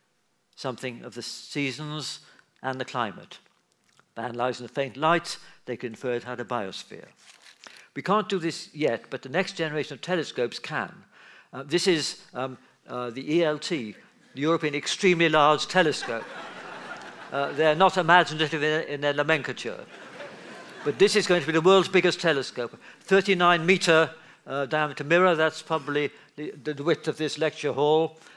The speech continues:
Um, and that will be able to make observations like I've envisaged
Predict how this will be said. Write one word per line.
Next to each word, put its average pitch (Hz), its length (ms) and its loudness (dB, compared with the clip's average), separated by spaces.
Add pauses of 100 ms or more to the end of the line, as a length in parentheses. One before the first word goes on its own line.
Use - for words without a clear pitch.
(180)
Um, 139 320 -4 (220)
and 147 320 0 (100)
that 175 220 2
will 170 80 0
be 160 140 -2
able 147 320 0
to 135 140 -8
make 147 300 -2
observations 156 920 -2 (280)
like 156 280 0
I've 143 340 -2 (480)
envisaged 123 720 -2